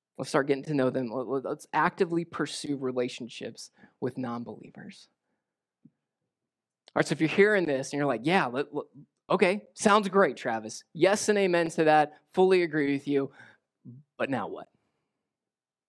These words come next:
Now what?" Yes, yes, agree. But how do we do this? Well, a couple of thoughts to, as we think through practically, what does this look like? How do we practically build relationships with those that don't know Jesus and tell them about Jesus?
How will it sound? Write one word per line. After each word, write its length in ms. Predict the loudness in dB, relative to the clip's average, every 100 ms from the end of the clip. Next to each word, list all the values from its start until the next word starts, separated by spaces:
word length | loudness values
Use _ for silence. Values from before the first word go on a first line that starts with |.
| _ _ -2
Now 200 | 0 0
what?" 220 | -6 -14 -2
Yes, 340 | -2 -2 -4
yes, 400 | 2 2 0 -8
agree. 460 | -4 2 2 2 -6 _ -2
But 100 | -2
how 160 | 2 2
do 80 |
we 120 | 2 -2
do 140 | -2
this? 300 | -6 -10 -16 -20 _
Well, 120 | 0 2
a 20 |
couple 260 | 4 2
of 80 | 2
thoughts 380 | 4 4 2 -6 -18 -20 _ _ 0
to, 440 | 2 2 0 -6 -8 -10 -12 -6
as 160 | -4 -2
we 80 |
think 300 | -4 -2 -2
through 100 | -2
practically, 640 | -8 -2 0 0 -2 0 2
what 200 | 4 2
does 100 | 2
this 180 | -6 -6
look 160 | -8
like? 140 | -8 -4
How 100 | -2
do 80 |
we 120 | -2 -4
practically 1000 | -8 -4 -2 -4 -6 -10 -4 -4 -4 -8 -20 -18 -2
build 280 | 4 4 4
relationships 680 | 2 2 0 -4 -8 -6 -6
with 140 | -4
those 240 | 0 0
that 80 | 0
don't 160 | -2 0
know 120 | -2
Jesus 600 | -4 -10 -12 -16 -16 -20 _ _ _ _ _ _ _ -12
and 120 | -10
tell 240 | -6 -6
them 140 | -4 -6
about 240 | -8 -12
Jesus? 500 | -14 -20 -20 -20 -20